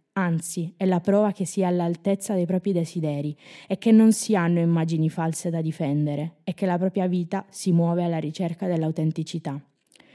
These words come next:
A dieci anni dalla fine della guerra di Troia, Elena è regina del palazzo reale di Sparta ed è serena, nuovamente al fianco del re.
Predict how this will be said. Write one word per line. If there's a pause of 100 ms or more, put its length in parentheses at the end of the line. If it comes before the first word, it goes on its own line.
(380)
A
dieci
anni
dalla
fine
della
guerra
di
Troia, (140)
Elena
è
regina
del
palazzo
reale
di
Sparta
ed
è
serena, (380)
nuovamente
al
fianco
del
re.